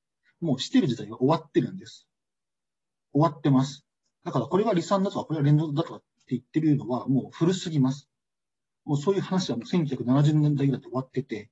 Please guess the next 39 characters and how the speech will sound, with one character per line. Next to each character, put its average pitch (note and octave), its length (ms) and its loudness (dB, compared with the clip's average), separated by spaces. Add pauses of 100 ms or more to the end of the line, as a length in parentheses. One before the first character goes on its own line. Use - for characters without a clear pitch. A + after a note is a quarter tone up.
(340)
こ C#3 120 0
の D3+ 140 4
に、 G3+ 100 0
二 F#3+ 160 0
十 C#3 100 2
一 A2+ 80 0
世 - 180 -2
紀 C3+ 100 -4
の G#2+ 120 -10
時 - 100 -20
代 A2 120 -8
に G#2+ 60 -12
で G#2 100 -14
す - 120 -6
ね、 A#2 160 -4
こ - 120 -4
れ E3 60 0
は E3 100 -2
連 D3+ 200 4
続 C#3+ 140 0
最 C3+ 160 -2
適 - 180 -20
化、 - 100 -14
こ - 140 -12
れ C#3+ 60 0
は D3 80 -2
離 C#3+ 80 0
散 C3+ 140 -2
性 C#3 80 -8
と C#3+ 100 -10
か - 60 -20
っ - 40 -20
て - 100 -20
言 - 60 -20
っ - 40 -20 (260)
て、 - 80 -10
か C3 140 -10
っ - 20 -16
て - 60 -20